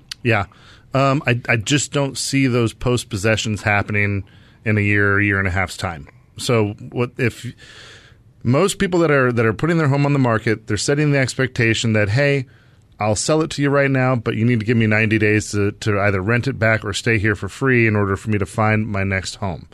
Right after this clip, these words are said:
And a lot of buyers have been doing that. So if you are a buyer and you've gone out looking for homes and you've, and you've lost, it's probably because another buyer came along and, and had an offer similar to that scenario in which I just described.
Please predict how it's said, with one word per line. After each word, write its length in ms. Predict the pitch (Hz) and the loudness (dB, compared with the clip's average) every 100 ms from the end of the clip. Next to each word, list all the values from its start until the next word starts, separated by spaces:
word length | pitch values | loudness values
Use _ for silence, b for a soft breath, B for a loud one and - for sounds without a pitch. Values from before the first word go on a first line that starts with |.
| b b b b - | b b b b -4
And 400 | 147 147 135 120 b b - | 0 2 0 -2 b b -6
a 60 | |
lot 340 | 98 98 107 117 | -2 2 2 2
of 60 | |
buyers 300 | 113 117 110 | 2 2 2
have 60 | 104 | 0
been 140 | 107 | 0
doing 220 | 104 98 | 2 0
that. 180 | 92 92 | 0 -4
So 300 | - 131 110 b b b b b | -2 0 0 b b b b b
if 220 | 120 113 | -2 0
you 120 | 139 143 | 0 2
are 140 | 104 | 2
a 60 | 95 | 2
buyer 460 | 196 220 208 131 | 2 2 4 4
and 100 | 117 | 4
you've 160 | 117 107 | 2 2
gone 220 | 120 113 | 2 2
out 180 | 110 120 | 2 0
looking 260 | 127 113 | 0 0
for 160 | 104 110 | -2 0
homes 260 | 110 110 101 | 0 0 0
and 100 | 104 | 0
you've, 280 | 104 92 | 0 -2
and 160 | - 110 | -2 0
you've 260 | 107 98 92 | 0 0 -4
lost, 600 | 110 147 156 120 113 - | 0 2 4 2 0 -6
it's 180 | 123 - | -8 -8
probably 440 | - 247 220 160 | -4 -2 0 0
because 540 | 135 - 135 123 - - b - | 0 -2 0 0 -4 -12 b -2
another 240 | 123 120 | 0 2
buyer 260 | 107 113 107 | 2 2 2
came 160 | 113 | 2
along 360 | 110 104 104 101 | 0 2 2 0
and, 100 | 101 127 - | -2 -6 -2
and 220 | 104 101 | -2 0
had 180 | 101 101 | 0 0
an 140 | 98 | -2
offer 420 | 104 98 - 98 - b b b | -2 -4 -4 -6 -6 b b b
similar 400 | - 151 127 113 | -6 -2 0 0
to 80 | 98 | 0
that 180 | 101 101 | -2 -2
scenario 420 | - 101 92 92 | -2 -2 0 -2
in 120 | 92 | -2
which 160 | 95 - | -4 -6
I 80 | 85 | -6
just 180 | 90 | -8
described. 480 | - - 110 82 - | -10 -10 -8 -8 -12